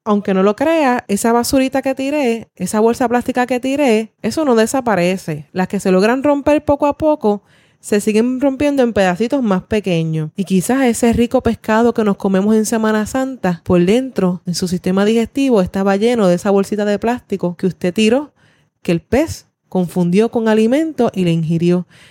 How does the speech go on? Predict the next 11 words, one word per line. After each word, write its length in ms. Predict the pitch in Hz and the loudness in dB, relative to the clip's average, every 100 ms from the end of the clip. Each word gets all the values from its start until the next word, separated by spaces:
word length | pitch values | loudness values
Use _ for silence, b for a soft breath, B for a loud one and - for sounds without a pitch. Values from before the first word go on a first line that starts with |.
| b b - | b b -8
Y 120 | 196 | -4
todos 360 | - 247 294 | 0 2 2
esos 320 | 311 311 330 - - | 2 0 -2 -4 -2
tóxicos 720 | 302 302 - 254 220 226 220 | 0 0 -2 0 0 0 -2
que 160 | - 196 | -2 0
tienen 420 | 202 196 233 269 | 2 2 2 2
las 140 | 269 | -2
cosas 300 | 254 262 277 | -2 -2 0
hechas 200 | 262 285 | 0 0
de 140 | 233 226 | 0 -2
plástico 760 | 226 247 254 - 180 170 170 | 0 -2 -4 -6 -4 -4 -6